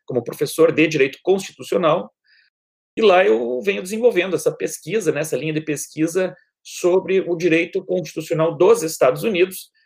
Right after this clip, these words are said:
ah, numa linha de direito comparado, porque também, eh,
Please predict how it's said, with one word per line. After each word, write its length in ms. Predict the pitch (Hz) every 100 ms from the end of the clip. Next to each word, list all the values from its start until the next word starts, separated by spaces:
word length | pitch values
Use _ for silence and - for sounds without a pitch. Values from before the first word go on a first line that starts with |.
| _ _ -
ah, 260 | 135 131
numa 220 | 143 208 180
linha 340 | 156 185 190
de 100 | 147
direito 300 | 135 123 -
comparado, 640 | 165 156 185 139 143 165 -
porque 220 | 147 -
também, 480 | 151 160 131 151 151
eh, 200 | 127 123